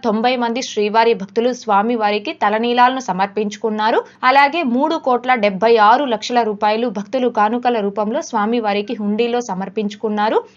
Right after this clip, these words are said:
ఈ రోజు తిరుమల కొండపై భక్తుల రద్దీ అయితే సాధారణంగా ఉంది. ఈ రోజు ఉదయం ఆరు గంటల సమయానికి శ్రీవారి ధర్మ దర్శనం, అంటే ఎటువంటి టోకెన్స్ లేకుండా స్వామివారిని ధర్మ దర్శనం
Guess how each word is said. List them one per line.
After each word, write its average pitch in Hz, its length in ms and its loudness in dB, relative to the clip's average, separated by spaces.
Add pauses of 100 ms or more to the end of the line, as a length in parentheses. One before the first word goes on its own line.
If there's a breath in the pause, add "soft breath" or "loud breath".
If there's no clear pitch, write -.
ఈ 294 120 0
రోజు 311 280 4
తిరుమల 240 420 0
కొండపై 214 480 0
భక్తుల 220 400 -2
రద్దీ 214 360 0
అయితే 214 240 -2
సాధారణంగా 214 720 0
ఉంది. 226 340 0 (140)
ఈ 311 100 0
రోజు 330 300 2
ఉదయం 233 440 -2
ఆరు 247 360 2
గంటల 208 300 0
సమయానికి 214 600 -6
శ్రీవారి 277 580 2
ధర్మ 214 400 0
దర్శనం, 226 500 -4
అంటే 190 400 -4
ఎటువంటి 302 560 0
టోకెన్స్ 240 580 0 (120)
లేకుండా 214 680 0
స్వామివారిని 220 880 -2
ధర్మ 233 360 2
దర్శనం 226 380 -4